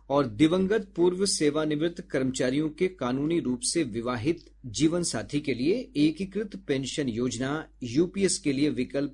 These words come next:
चुनने की अंतिम तिथि दो महीने बढ़ाकर इस वर्ष तीस नवंबर कर दी है। पहले इसकी अंतिम तिथि कल तक निर्धारित थी।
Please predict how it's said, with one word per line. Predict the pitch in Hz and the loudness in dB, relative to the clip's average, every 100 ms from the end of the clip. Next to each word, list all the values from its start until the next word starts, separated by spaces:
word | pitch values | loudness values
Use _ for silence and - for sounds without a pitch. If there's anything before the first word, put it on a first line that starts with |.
| - | -6
चुनने | 120 117 127 | -4 0 0
की | 123 147 151 147 | 0 -4 -4 -6
अंतिम | 165 170 143 | -2 0 0
तिथि | 139 127 139 160 - - - | -2 -2 -2 -2 -6 -16 -14
दो | 110 101 214 | 0 4 4
महीने | 208 170 185 | 4 0 -2
बढ़ाकर | 170 120 127 131 151 196 - - - - | -2 -2 -2 0 0 0 -8 -20 -8 2
इस | 175 - | 4 4
वर्ष | 165 196 196 - - | 2 2 0 -6 -6
तीस | 175 196 - | -2 -2 -2
नवंबर | 139 135 139 127 113 | -2 -2 0 0 0
कर | 123 | -2
दी | 110 139 | 0 0
है। | 131 - - - - _ _ _ _ _ - | 0 -4 -14 -20 -20 _ _ _ _ _ 4
पहले | 151 214 | 10 10
इसकी | 214 - 226 | 8 4 0
अंतिम | - 165 165 196 | 2 2 4 4
तिथि | 156 151 196 240 - - | 4 0 0 -2 0 2
कल | 151 | 2
तक | - 147 - - - | 2 -2 -2 -20 -4
निर्धारित | 143 143 123 135 110 | 0 2 0 -2 -4
थी। | - 135 - | -2 -2 -4